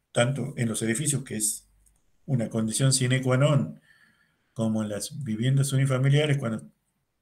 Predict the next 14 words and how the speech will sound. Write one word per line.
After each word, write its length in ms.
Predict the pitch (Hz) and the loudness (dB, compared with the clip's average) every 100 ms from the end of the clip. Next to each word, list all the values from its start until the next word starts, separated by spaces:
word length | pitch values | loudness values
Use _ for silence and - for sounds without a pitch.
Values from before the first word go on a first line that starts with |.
| _ | _
tengamos 400 | 117 110 131 131 | -8 -4 -2 0
una 180 | 135 147 | 2 2
necesidad, 880 | 160 160 180 220 208 180 196 226 - _ _ _ _ _ _ _ _ _ _ _ - | 2 0 0 0 2 2 2 -4 -14 _ _ _ _ _ _ _ _ _ _ _ -8
este, 380 | 113 - 120 104 | -6 -4 -6 0
vamos 420 | 117 131 147 135 | 2 4 4 4
a, 360 | 123 135 139 - | 4 4 2 -4
este, 480 | 113 - 107 101 | -8 -10 -12 -10
necesitar 560 | 101 104 - 113 135 135 | -10 -6 -6 -2 4 4
impulsar 520 | 123 120 123 135 131 | 4 0 0 2 2
el 120 | 131 | 4
agua 240 | 127 135 139 | 2 4 2
a 60 | |
través 340 | 131 110 120 113 | 2 0 0 -2
de 320 | 113 135 | -2 -4